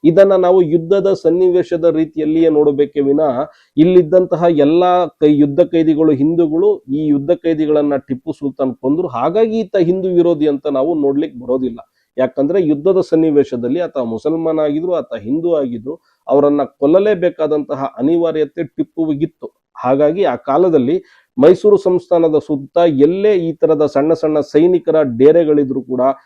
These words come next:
ಆ ಡೇರೆಗಳ ಮೇಲೆ ಅಚಾನಕ್ ಆಗಿ ದಾಳಿ ಮಾಡ್ತಕ್ಕಂಥದ್ದು, ಅಲ್ಲಿರ್ತಕ್ಕಂಥ ಸೈನಿಕರನ್ನ ಕೊಲ್ತಕ್ಕಂಥ ಕೆಲಸವನ್ನ ಟಿಪ್ಪು ಸುಲ್ತಾನ್ ಮಾಡಿದ್ದಾನೆ. ಯಾಕಂದ್ರೆ ಟಿಪ್ಪು ಸುಲ್ತಾನ್ ಹೆಸರನ್ನ ಕೇಳಿದ ತಕ್ಷಣ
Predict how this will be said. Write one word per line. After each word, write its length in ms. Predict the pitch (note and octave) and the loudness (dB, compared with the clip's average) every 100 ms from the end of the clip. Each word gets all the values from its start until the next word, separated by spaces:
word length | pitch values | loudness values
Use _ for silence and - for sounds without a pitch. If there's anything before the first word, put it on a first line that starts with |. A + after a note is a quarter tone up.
| _ | _
ಆ 80 | B2+ | -2
ಡೇರೆಗಳ 580 | C3 B2 G3 G3 F3+ E3+ | 0 4 4 4 4 4
ಮೇಲೆ 360 | D#3 C#3+ C#3 E3 | 4 2 0 -2
ಅಚಾನಕ್ 580 | C3+ - G3+ G#3 - | -4 0 2 2 0
ಆಗಿ 280 | F3 D#3+ D3 | -2 0 0
ದಾಳಿ 220 | C3 D3 | 2 4
ಮಾಡ್ತಕ್ಕಂಥದ್ದು, 800 | D3 C3+ B2+ B2+ - A#2+ A#2+ B2 | 4 2 -2 -8 -10 -10 -8 -4
ಅಲ್ಲಿರ್ತಕ್ಕಂಥ 680 | D3+ C#3 D#3+ - - E3+ E3+ | -2 -2 -4 -8 -6 -4 -4
ಸೈನಿಕರನ್ನ 640 | D#3 - E3+ E3 D3+ D3+ D3 | -4 0 0 -2 -2 -4 -4
ಕೊಲ್ತಕ್ಕಂಥ 720 | - C#3+ D3 D3 C#3+ C#3 C#3+ | -4 -4 -4 -12 -10 -10 -10
ಕೆಲಸವನ್ನ 640 | - C3+ D3 C#3 B2 C3 | -8 -6 -6 -6 -6 -6
ಟಿಪ್ಪು 400 | F3+ - D3 E3+ | -8 -8 -8 -6
ಸುಲ್ತಾನ್ 420 | D3 C#3 B2 D#3 D3 | -6 -6 -8 -6 -4
ಮಾಡಿದ್ದಾನೆ. 440 | B2 C3 A#2 A#2 | -4 -6 -6 -10
ಯಾಕಂದ್ರೆ 440 | G#2+ - C3+ G3 G3+ _ _ _ | -12 -10 -6 -6 -8 _ _ _
ಟಿಪ್ಪು 260 | F#3+ G3 A#3 | 0 2 2
ಸುಲ್ತಾನ್ 380 | G#3+ F#3+ G3 D#3+ | 2 2 4 2
ಹೆಸರನ್ನ 400 | D3 F3+ F3 E3+ | 2 0 0 0
ಕೇಳಿದ 400 | - E3+ G3 - | 0 2 2 0
ತಕ್ಷಣ 280 | D3+ - | -4 -4